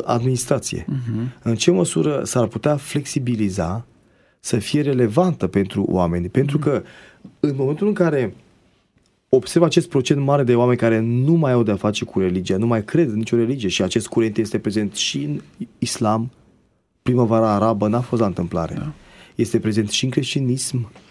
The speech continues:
Speaker 1: și în
Speaker 2: Mhm.
Speaker 1: iudaism,
Speaker 2: Mhm.
Speaker 1: și mai multe, în mai multe religii. În ce măsură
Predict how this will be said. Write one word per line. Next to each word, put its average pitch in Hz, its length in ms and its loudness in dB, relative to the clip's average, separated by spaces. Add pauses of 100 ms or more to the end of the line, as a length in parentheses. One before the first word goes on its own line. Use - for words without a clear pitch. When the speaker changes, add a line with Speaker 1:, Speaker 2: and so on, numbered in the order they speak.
(160)
Speaker 1:
și - 180 -2
în 127 60 0
Speaker 2:
Mhm. 127 100 2
Speaker 1:
iudaism, 110 640 0 (140)
Speaker 2:
Mhm. 135 180 -6
Speaker 1:
și 127 160 -2
mai 120 140 2
multe, 120 560 2
în 110 100 -2
mai 101 120 2
multe 107 680 0 (100)
religii. 95 720 -2 (420)
În 113 140 2
ce 107 160 0
măsură 175 600 2